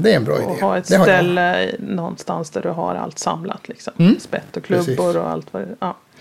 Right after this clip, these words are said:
Speaker 2: Eh, och sen det sista som jag, eh, vurmar för att, eh, fårägare ska hålla länge, det är det här att man inte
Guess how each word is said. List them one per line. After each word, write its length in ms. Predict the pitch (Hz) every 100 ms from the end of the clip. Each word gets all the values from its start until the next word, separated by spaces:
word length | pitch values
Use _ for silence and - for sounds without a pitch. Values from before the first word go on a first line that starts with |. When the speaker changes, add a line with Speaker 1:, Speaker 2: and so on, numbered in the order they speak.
| - - - - -
Speaker 2:
Eh, 280 | 214 214 220
och 100 | 240
sen 320 | 240 285 294
det 80 | 277
sista 500 | 254 302 254 - 359
som 160 | 349 226
jag, 160 | 202
eh, 720 | - - 208 202 196 190 185 190 - -
vurmar 560 | - 208 262 233 269 302
för 480 | 294 214 196 202 -
att, 480 | 208 196 - - 208
eh, 720 | 196 190 185 180 175 180 190
fårägare 680 | - 226 214 208 202 185 190
ska 160 | -
hålla 460 | 185 208 190 185 185
länge, 560 | 190 185 175 180 - 190
det 120 | 214
är 240 | 214 202
det 80 | 190
här 200 | 175 175
att 180 | 185 -
man 120 | 180
inte 480 | 170 151 92 90